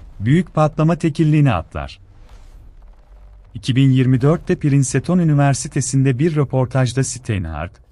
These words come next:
bu modelin entropi sorunlarını Penrose'un konformal döngüsel kozmolojisinden daha ustaca ele aldığını iddia etti.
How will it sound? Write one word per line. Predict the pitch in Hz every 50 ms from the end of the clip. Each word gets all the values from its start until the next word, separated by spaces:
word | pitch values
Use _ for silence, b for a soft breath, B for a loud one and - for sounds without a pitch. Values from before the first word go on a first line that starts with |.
| _ -
bu | 110 139 165
modelin | 180 170 160 139 151 151 156 151
entropi | 135 131 123 - 123 127 120 - 185
sorunlarını | - - 165 151 147 143 143 143 139 135 139 139
Penrose'un | 131 - 139 143 143 135 135 - - 185 180
konformal | - - 160 160 143 - 151 147 143 143 151 156 151 139
döngüsel | 151 147 139 131 131 - - 160 170 180 175
kozmolojisinden | - 165 156 139 143 143 139 135 127 131 127 - - 131 131 135 147 170 175 160
daha | 156 147 160 175
ustaca | 160 139 - - - 143 123 135 160
ele | - 131 131 135 131
aldığını | 120 113 110 104 101 123 127 139 135
iddia | - - 104 98 - 95 87 82 80
etti. | 73 71 - - - 95 127